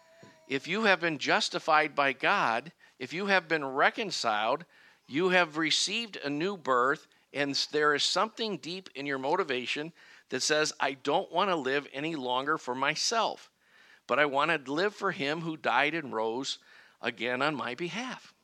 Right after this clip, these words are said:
It's as simple as that. If you don't have that, you know, I, I was accused by a guy recently of saying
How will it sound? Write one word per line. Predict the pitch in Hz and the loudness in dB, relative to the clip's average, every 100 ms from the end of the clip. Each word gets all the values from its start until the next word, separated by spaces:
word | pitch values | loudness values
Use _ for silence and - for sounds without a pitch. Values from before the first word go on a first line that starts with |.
| _ _ _ _ _ _ _ _ _ _ _ _ _ _ _ _ _ _ _ - | _ _ _ _ _ _ _ _ _ _ _ _ _ _ _ _ _ _ _ -10
It's | 135 135 | -6 -4
as | 147 | 0
simple | - 185 180 | 0 0 0
as | 185 165 | -2 2
that. | 190 147 | 2 2
If | 165 208 185 | 0 -2 0
you | 226 | -4
don't | 170 185 233 220 | 0 2 4 2
have | 196 220 226 | 0 2 2
that, | 139 123 123 - - - - - | 2 2 2 0 -10 -20 -20 -4
you | 147 | 2
know, | 156 | 6
I, | 151 156 151 | 8 6 4
I | 139 151 | 2 2
was | 160 | 2
accused | 147 - 175 190 | -4 -4 -4 0
by | 175 170 | 4 6
a | |
guy | 156 147 147 156 | 6 4 4 4
recently | 151 147 147 143 127 151 160 | 2 -2 -2 -4 -4 0 0
of | 117 | 0
saying | - - 147 147 151 | -2 0 2 2 -2